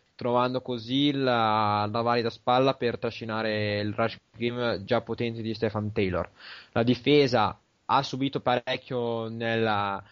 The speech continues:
championship game contro U C L A, però rimane il punto che ha subito soprattutto sulle corse, e qui è il tema della partita.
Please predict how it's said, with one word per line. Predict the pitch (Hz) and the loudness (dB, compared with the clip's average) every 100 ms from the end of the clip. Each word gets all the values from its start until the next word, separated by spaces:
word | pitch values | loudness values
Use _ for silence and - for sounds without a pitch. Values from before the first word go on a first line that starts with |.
| _ - | _ -6
championship | 127 123 - 113 | -4 -4 -6 -2
game | 117 117 | -2 -2
contro | 127 120 117 | -6 -6 -4
U | 117 117 | -2 -2
C | - | 0
L | 113 | 4
A, | 135 202 - _ _ _ | 4 2 -4 _ _ _
però | 131 131 151 185 - _ _ _ _ - | 2 6 6 4 -2 _ _ _ _ -12
rimane | 135 135 139 | -6 -2 -2
il | 135 | -2
punto | - 156 175 170 | -4 -4 -4 -2
che | 143 123 120 117 113 - | 2 4 4 2 -2 -10
ha | 123 | -10
subito | - 139 151 | -6 -6 -6
soprattutto | 143 135 127 143 | -6 -4 -4 -4
sulle | - 143 127 | -4 -6 -2
corse, | 147 151 165 160 | 2 2 2 -2
e | |
qui | - 139 | 2 4
è | 135 | 4
il | 123 - | 4 2
tema | 131 123 | 0 2
della | 120 117 | 2 0
partita. | 117 110 110 107 104 | 0 -4 -4 -6 -4